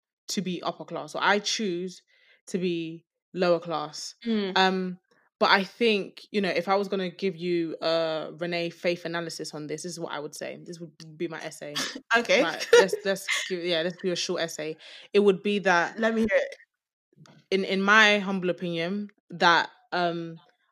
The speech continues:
Speaker 1: our class is, has intention. I definitely don't think, like, you know, we're plopped into this cl-, I was plopped into working class for, on any other reason. I believe is intentional. Um, I actually believe that people, <sighs> I, I don't wanna say especially, but I kinda wanna say especially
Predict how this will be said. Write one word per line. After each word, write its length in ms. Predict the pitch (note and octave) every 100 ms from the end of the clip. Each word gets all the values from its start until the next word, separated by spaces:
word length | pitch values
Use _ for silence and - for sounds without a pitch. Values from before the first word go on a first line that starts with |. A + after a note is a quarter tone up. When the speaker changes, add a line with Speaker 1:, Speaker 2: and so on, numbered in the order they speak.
| -
Speaker 1:
our 180 | F#3 F3+
class 540 | - G#3 G3+ F#3+ - -
is, 280 | G#3 G#3+ -
has 220 | - G#3+ F#3+
intention. 500 | F#3 F#3+ F#3+ G3+ F#3+
I 80 |
definitely 280 | F3 F#3+ F#3
don't 260 | F3+ F3 -
think, 220 | F3 D#3+
like, 160 | E3 D3+
you 60 |
know, 140 | E3 D#3
we're 140 | D#3
plopped 320 | D#3+ - -
into 160 | F#3 E3
this 180 | D#3+ D#3+
cl-, 140 | - - _ -
I 80 |
was 100 | F3 E3+
plopped 300 | - - F#3
into 280 | E3+ F3
working 340 | D#3+ D#3+ E3 E3
class 200 | D#3 D3+
for, 340 | - D#3 D3+ D#3 _ _ _ _
on 100 | F3+
any 200 | C#3+ F3
other 100 | E3+
reason. 220 | E3+ F3 E3+
I 80 |
believe 260 | E3 F#3 F3
is 80 | E3
intentional. 720 | E3+ - F3 F3+ E3+ E3+ F#3 _ - -
Um, 360 | - F3+ F3 E3+ _ -
I 160 | - G#3+
actually 240 | B3+ B3
believe 480 | G3 G3+ G#3 G3+ D#3+
that 340 | F#3 F3 D#3 - _ _ _
people, 420 | - C4 - B3 - -
<sighs> 200 | - -
I, 120 | G#3+
I 60 | G#3+
don't 120 | C4
wanna 140 | C4+
say 100 | A#3 G3+
especially, 360 | - - -
but 120 | E3
I 20 | D#3+
kinda 120 | G#3
wanna 160 | G3 E3+
say 180 | F3+
especially 580 | E3+ - E3+ - F3+ F#3